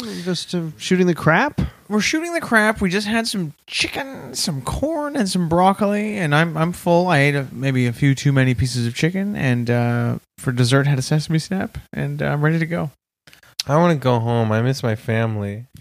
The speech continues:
Speaker 1: Chris, come on, man. This is a guy's podcasting
Speaker 2: Yeah.
Speaker 1: trip. You can't miss your wife and kids.
Speaker 2: That's fucked
Speaker 3: All
Speaker 2: up.
Speaker 3: right.
Speaker 2: That's fucked up.
Speaker 1: Come
Speaker 2: You'd s-,
Speaker 1: on,
Speaker 2: you'd
Speaker 1: man.
Speaker 2: say that.
Speaker 3: I guess I'll eat a weed gummy.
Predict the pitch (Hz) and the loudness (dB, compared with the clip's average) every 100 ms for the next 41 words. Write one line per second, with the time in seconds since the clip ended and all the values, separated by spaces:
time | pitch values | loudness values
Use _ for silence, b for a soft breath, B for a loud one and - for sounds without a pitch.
0 | B B - - 302 294 269 196 190 214 | B B -16 -6 4 6 8 6 6 4
1 | 226 - - 285 269 226 180 151 165 208 | 2 -2 -6 -4 -2 0 -2 -4 -4 0
2 | 226 226 226 - 214 175 156 185 208 220 | 0 0 -2 -6 -6 -6 0 2 4 4
3 | 214 196 160 139 - - 190 202 185 202 | 0 -4 -12 -16 -8 0 2 2 2 0
4 | 185 135 123 110 196 220 - 160 220 185 | 0 -2 -4 -2 2 2 0 -2 -2 0
5 | 151 170 - 170 135 156 - 160 131 156 | -2 -2 0 -2 0 0 -2 -6 -6 -4
6 | 196 220 220 - - 208 117 175 110 107 | -2 -2 -4 -2 0 2 4 4 2 0
7 | 107 110 - 196 180 160 262 285 269 202 | -2 -4 -6 -4 -2 -2 2 4 6 4
8 | 151 139 190 - 143 131 123 117 120 123 | 2 0 2 2 2 0 -4 -4 -4 0
9 | 143 139 127 113 107 101 107 104 107 104 | 0 2 2 2 2 2 0 0 0 0
10 | 104 107 | 0 0